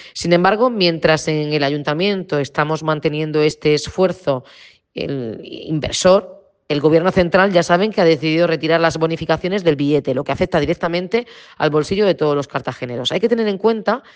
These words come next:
que dos terceras partes del coste del servicio del transporte público urbano ya lo pagamos los cartageneros vía impuestos y que el resto se paga con el billete.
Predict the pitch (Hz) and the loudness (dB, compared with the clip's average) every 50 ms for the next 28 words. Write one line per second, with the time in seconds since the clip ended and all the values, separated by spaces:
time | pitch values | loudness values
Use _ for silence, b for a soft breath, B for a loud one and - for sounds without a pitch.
0 | b b b b _ _ - 175 170 190 208 - - 254 220 208 220 196 180 175 | b b b b _ _ 0 2 2 2 2 2 2 2 2 2 2 0 0 0
1 | - - 156 147 143 - - 143 135 - - - 175 143 135 156 151 147 143 - | 0 0 0 0 0 -2 -4 -4 -4 -4 -8 -14 -12 -2 0 0 0 0 -2 2
2 | - 220 220 - - - - 143 135 127 B B B B B B - 156 170 160 | 4 4 4 2 0 -6 -4 -4 -4 -4 B B B B B B -2 0 0 0
3 | 147 - 170 151 147 165 202 208 - - 175 156 147 143 - 143 147 - - - | 0 2 0 0 0 0 -2 -4 -2 2 4 4 4 2 0 -4 -6 -6 -2 -2
4 | 196 185 190 - 160 135 160 160 151 147 147 135 - 147 143 139 139 135 156 165 | -2 -2 0 -4 -4 -4 -4 -6 -4 -4 -4 0 0 2 2 2 2 4 2 2
5 | 180 233 294 - b b b b b b b - - 156 139 175 220 233 233 220 | 2 2 -2 -4 b b b b b b b -12 -10 -2 2 4 4 4 6 4
6 | 190 - 165 156 160 180 196 214 220 190 165 156 151 - - - 147 - - 147 | 4 4 4 4 4 2 2 2 0 -2 0 -2 -2 -2 -2 -4 -4 -2 -2 -4
7 | - 156 151 170 180 240 254 - - - 143 139 151 180 180 165 151 143 135 - | -4 -2 -2 0 0 0 -2 -2 -12 -16 -10 -4 0 2 2 2 2 0 -4 -2
8 | 180 190 - - - - 135 143 - - b b b b b b - 196 160 - | -2 -2 -2 -2 -6 -8 -8 -8 -8 -14 b b b b b b -6 -6 -2 2
9 | 180 175 170 165 160 175 226 254 247 - - - 208 214 269 - - - - - | 2 2 4 2 2 2 2 2 2 -2 -6 -2 -2 -2 -2 -2 -6 -8 -4 -4
10 | 160 - 156 160 180 202 196 - 180 165 156 147 143 143 - _ _ - 147 135 | -2 0 2 2 2 2 0 0 0 0 0 -2 -6 -10 -14 _ _ -4 -4 -2
11 | 131 143 143 151 151 143 - - - | -2 -2 -2 -2 -4 -4 -6 -10 -20